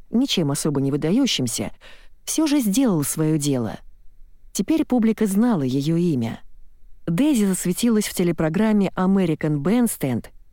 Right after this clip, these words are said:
а её фотография в журнале Circus с фирменными кольцами в ушах заняла целый разворот. Она была и редкостно красивой, и искренней, и интригующей.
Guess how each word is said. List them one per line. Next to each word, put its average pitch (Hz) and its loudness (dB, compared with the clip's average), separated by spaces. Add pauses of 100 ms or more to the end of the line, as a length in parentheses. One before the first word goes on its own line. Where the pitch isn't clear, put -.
(200)
а 165 -2
её 170 0
фотография 175 -2
в 151 -6
журнале 160 0
Circus 185 -2
с - -6
фирменными 151 0
кольцами 131 0
в 110 -4
ушах 247 -2
заняла 180 0
целый 185 0
разворот. 175 -2 (420)
Она 247 2
была 247 4
и 226 2
редкостно 226 0
красивой, 156 0
и 160 0
искренней, 135 -2
и 175 0
интригующей. 196 0